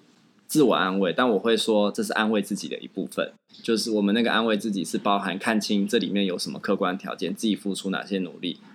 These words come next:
那比如说像我来说，申请的结果是结果的一环，可是还有很多不同的结果是我的收获，那个我同时也存在。比如说我在准备这些资料的时候，我，我怎么看到自己的一路以来的成长，我有一段时间去好好的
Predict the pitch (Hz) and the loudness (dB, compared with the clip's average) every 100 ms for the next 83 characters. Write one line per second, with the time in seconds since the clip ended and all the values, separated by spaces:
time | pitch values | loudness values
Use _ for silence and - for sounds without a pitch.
0 | - 120 113 - - - - _ 104 104 | 0 2 2 -2 -12 -20 -20 _ -2 2
1 | 113 123 113 87 80 85 104 101 143 156 | 2 2 2 2 2 0 0 2 4 4
2 | 147 98 - 95 95 92 107 98 98 104 | 4 0 2 0 0 -4 -2 0 0 0
3 | 90 69 92 - 58 - - - 107 117 | -2 -4 -6 -6 -8 -8 -6 0 2 4
4 | 113 - 92 110 110 117 95 82 85 85 | 2 0 0 0 2 0 -2 -4 -2 -2
5 | 85 80 - 98 - - 92 82 - 76 | -2 -2 0 0 0 0 0 0 -2 0
6 | 110 113 92 - 95 98 92 - 73 - | 0 2 -2 -2 -4 -2 -2 -2 -8 -6
7 | 87 87 90 87 98 98 98 76 90 90 | -6 -4 -6 -2 -2 -2 -4 -4 -4 0
8 | 98 95 92 98 92 87 - 92 87 - | -2 -2 -4 -2 -2 -4 -6 -6 -6 -8
9 | - 76 - 104 82 - 120 101 101 107 | -8 -6 -2 -2 -2 -4 -2 -2 -2 -6
10 | - - - 60 - - 107 117 113 95 | -8 -10 -10 -10 -14 -6 0 2 4 2
11 | 82 78 - 78 82 78 - 113 98 104 | 0 -2 -4 -6 -4 -4 0 0 2 0
12 | 101 92 101 98 98 - 107 95 - _ | -2 -4 -2 0 0 0 0 -2 -8 _
13 | - 90 92 104 101 87 | -6 -4 0 2 2 0